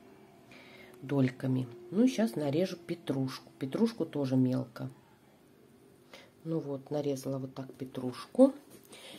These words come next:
Сейчас посолю и налью оливковое масло. Где-то две столовые ложки. Ну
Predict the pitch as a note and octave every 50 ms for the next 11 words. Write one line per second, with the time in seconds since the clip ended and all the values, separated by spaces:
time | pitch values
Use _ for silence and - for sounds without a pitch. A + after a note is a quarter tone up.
0 | - - - - - - - - C#3+ C3+ - - D#3+ C#3+ C3+ C3 C3+ - - -
1 | - - - - - - - - - - - - - - - - - - - -
2 | - - - - - - - - - - - D#3 D3 C3+ C3 - - - - -
3 | - C#3+ C#3 C3 B2+ B2+ B2 A#2+ A#2+ B2+ B2+ B2 B2 B2 B2+ C#3 E3 G#3 B3 D4
4 | E4 F4 - - - - - - - - - - - - - - - - - -
5 | - - - - - - - - - - G#3 C4+ E4 D#4+ A3 E3 D3+ C#3 C#3 D#3+
6 | F3+ A3 C#4 E4 E4 - - - - - - - - - C#3 C3+ C#3 E3 G#3 A3+
7 | G#3+ - - - G#3 F#3 F#3 F#3+ F#3 F#3 F#3 F3+ F3+ D#3+ C#3+ C3+ C3 C3 B2+ B2+
8 | - - - C3 C3 B2+ B2+ B2+ - - - - - - - - - - - -
9 | - - - - - C3+ C#3+ C#3+ C#3 - C#3+ C3+ C3 C3 C#3+ F3 A3 A3 - -
10 | D#3 C#3+ C#3 D3 D#3+ E3 D#3+ D#3 D3+ C#3 C3 C3 - - - - - - - -
11 | - - - - - - - - - F3 F#3 G3 G#3+ A3 A#3 A#3+ B3 A#3+